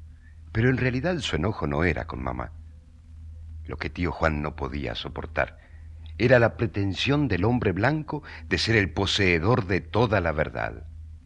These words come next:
Él, que había vivido con los motilones, que había aprendido a conocerlos y a respetarlos, sabía que no tenemos el derecho de rechazar y despreciar a los nativos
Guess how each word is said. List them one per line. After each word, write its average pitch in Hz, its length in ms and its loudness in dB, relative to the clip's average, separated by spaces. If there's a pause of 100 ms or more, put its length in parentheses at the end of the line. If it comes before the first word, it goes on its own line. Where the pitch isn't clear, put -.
Él, 62 460 4 (300)
que - 120 2
había 98 260 6
vivido 82 520 0
con 65 140 -2
los 64 160 -4
motilones, 65 760 -2 (420)
que 127 80 4
había 143 280 2
aprendido 127 540 2
a 110 80 4
conocerlos 95 800 2
y 82 40 6
a 80 40 8
respetarlos, 73 960 0 (640)
sabía 82 680 2 (380)
que 78 120 -2
no 95 220 4
tenemos 98 560 4
el 80 100 2
derecho 78 440 0
de 82 120 4
rechazar 80 680 2
y 85 40 0
despreciar 76 760 6
a 69 60 8
los 69 220 -2
nativos 73 580 -2